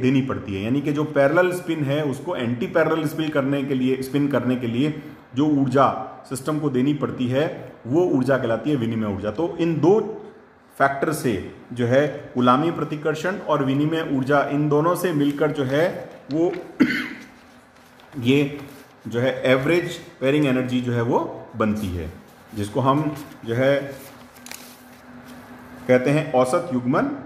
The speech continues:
ऊर्जा, और इसको अपन पाई से जो है वो प्रदर्शित करते हैं। अब हम दोनों स्थितियों के बारे में बात करते हैं। क्रिस्टल क्षेत्र विभाजन ऊर्जा व औसत युग्मन ऊर्जा के मध्य अंतर के आधार पर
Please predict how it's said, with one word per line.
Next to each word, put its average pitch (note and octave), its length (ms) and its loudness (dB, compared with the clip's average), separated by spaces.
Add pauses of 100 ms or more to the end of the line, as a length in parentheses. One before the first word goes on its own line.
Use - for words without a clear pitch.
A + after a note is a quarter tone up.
(140)
ऊर्जा, A#2 280 2
और B2+ 420 0
इसको C#3+ 200 -2
अपन E3+ 300 4 (760)
पाई E3 320 4
से D3+ 340 -2
जो B2+ 140 -2
है A#2+ 200 -2
वो B2 220 -2 (480)
प्रदर्शित B2 500 0
करते F2+ 240 -6
हैं। D#2+ 160 -6 (1700)
अब D#3+ 220 2 (440)
हम D3 160 0
दोनों D3 240 2
स्थितियों C#3+ 320 -2
के C#3 60 0
बारे B2 200 4
में B2 120 0
बात A2 220 0
करते G#2 220 -6
हैं। B2 380 -4 (420)
क्रिस्टल G3+ 400 2
क्षेत्र E3+ 380 -2
विभाजन B2 480 2
ऊर्जा A#2 400 2 (440)
व C3+ 40 0 (200)
औसत D3+ 580 2
युग्मन C3 420 -4 (100)
ऊर्जा C3+ 300 2
के D3+ 160 0
मध्य B2 440 0
अंतर A#2+ 340 0
के D#3+ 160 -4
आधार A2+ 320 2
पर D#3 260 2